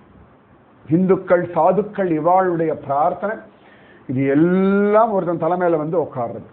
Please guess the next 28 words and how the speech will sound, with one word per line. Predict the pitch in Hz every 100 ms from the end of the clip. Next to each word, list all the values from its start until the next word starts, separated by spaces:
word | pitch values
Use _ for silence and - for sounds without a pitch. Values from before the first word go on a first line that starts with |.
| -
சத்ரபதி | 156 - 143 127 120
சிவாஜி | 165 156 190 196 151 165 143
தலைமையில | 139 151 151 139
வந்து | 135 160
உட்கார்றது. | 165 - 143 127 113 - _ - - - - -
அது | 123 170 240
அவனுக்கு | 165 185 160
அவ்வளோ | 147 175 220 226 226 220
பெரிய | 180 175 170
மனோபலம், | 139 147 165 196 208 165 170 185 190 160
தைரியம், | 131 143 190 202 180 170 175
உற்சாகம். | 160 156 - 185 170
ஏன்னா | 214 202 214 - - - - - - - -
ரொம்ப | - 190 208 226 202 175 151
கேக் | - 220 247 -
வாக்லாம் | 202 190 190 196 185
கிடையாது. | 165 147 135
சத்ரபதி | 135 127 185 185 170
சிவாஜி | 175 180 185 165 165
லைஃப் | 165 185
வந்து, | 170 180
"ஆ, | 165
ரைட் | 156 165 170
போனா | 165 170 165
அங்க | 160
ஜெயிச்சான்" | 156 160 170 170 160
அப்படிலாம் | 143 165 180 175
கிடையாது. | 151 147 156